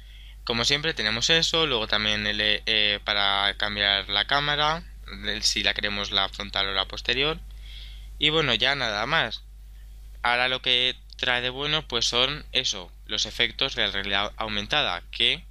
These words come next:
son estupendos. Bueno, eh, cada vez saldrá una cosa diferente.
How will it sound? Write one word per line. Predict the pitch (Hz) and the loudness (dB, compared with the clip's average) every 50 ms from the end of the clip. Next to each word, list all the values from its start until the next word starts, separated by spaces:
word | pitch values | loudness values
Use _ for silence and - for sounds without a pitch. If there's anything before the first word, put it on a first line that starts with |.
| - - - - - - | -18 -18 -18 -18 -14 -8
son | - - - 123 127 143 - | -4 0 2 2 2 2 0
estupendos. | - 120 - - 107 98 - 98 92 90 82 85 - - - - - - - - - - - - | -2 -2 -2 -2 -6 -2 -2 -2 -2 -4 -6 -8 -10 -10 -10 -12 -16 -14 -14 -14 -14 -12 -6 0
Bueno, | 139 165 165 139 123 110 98 - | 2 4 4 4 2 0 -2 0
eh, | - 120 123 120 113 - | 2 2 2 2 2 2
cada | 139 139 143 147 151 | 0 2 2 2 2
vez | 156 170 170 160 | 0 -2 -2 -2
saldrá | - 135 117 110 113 117 139 139 127 - - | -2 -2 -2 -2 0 0 2 2 2 -2 -4
una | - 135 147 147 139 123 | -6 -4 -2 0 0 0
cosa | - 127 135 135 - 131 127 135 170 220 - - - - - | -2 -4 -2 -2 0 0 0 -2 -2 -6 -12 -16 -18 -18 -8
diferente. | - - 123 - - 127 120 127 131 135 131 - 120 120 147 | -2 -2 -2 0 2 2 2 2 2 0 2 2 2 2 2